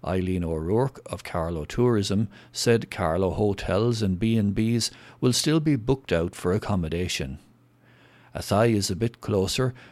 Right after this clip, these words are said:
but Carlow will definitely book out," she predicted. "Carlow will miss the opportunity of profiling its location as a great place to visit,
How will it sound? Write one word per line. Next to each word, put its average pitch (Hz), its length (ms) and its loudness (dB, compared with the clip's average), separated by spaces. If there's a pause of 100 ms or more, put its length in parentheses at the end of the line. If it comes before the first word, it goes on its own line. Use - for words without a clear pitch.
(120)
but 127 160 0
Carlow 117 460 2
will 113 180 2
definitely 98 640 -2
book 95 280 -4
out," 92 220 0
she - 160 -6
predicted. - 580 -10 (580)
"Carlow 139 360 4
will 101 200 4
miss 113 200 2
the 95 160 0
opportunity 107 880 0
of 85 160 -8
profiling 92 760 0
its - 180 -8
location 87 680 -2
as 85 220 -6
a 78 40 -8
great 92 300 -6
place 87 320 -4
to - 100 -10
visit, 104 340 -2